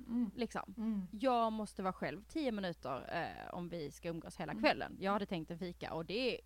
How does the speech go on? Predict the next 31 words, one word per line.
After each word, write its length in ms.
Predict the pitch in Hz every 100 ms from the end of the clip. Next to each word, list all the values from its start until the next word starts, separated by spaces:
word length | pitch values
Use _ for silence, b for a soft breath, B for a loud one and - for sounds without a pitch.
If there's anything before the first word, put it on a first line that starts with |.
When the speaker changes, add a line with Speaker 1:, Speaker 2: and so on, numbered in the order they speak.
| -
Speaker 2:
stanna, 560 | - 311 311 254 269
alltså 200 | - -
typ 160 | - 214
min 120 | 185
familj. 440 | 185 190 180 - - b b b b
"Stanna, 480 | - - 302 285 214
det 100 | 214
blir 100 | 214
skitmysigt, 760 | - 285 269 233 180 - - -
men 120 | 254
jag 140 | 269
behöver 240 | 247 220 190
bara 300 | 170 160 - - - - - - - - - -
gå 80 | -
upp 240 | 151 - -
här 180 | 214 - -
tio 160 | - 175
minuter." 360 | 104 - - - - -
Speaker 3:
Mm. 180 | 196 208
Speaker 1:
Det 60 | 190
är 40 |
så 120 | 214
viktigt 520 | 196 220 226 - 262
att 200 | 214 208
man 260 | 180 180 180 -
uttrycker 480 | 208 202 233 247
det 140 | 190 -
också. 340 | - - - 196
Att 120 | -
så 80 | -
här, 280 | 208 - 202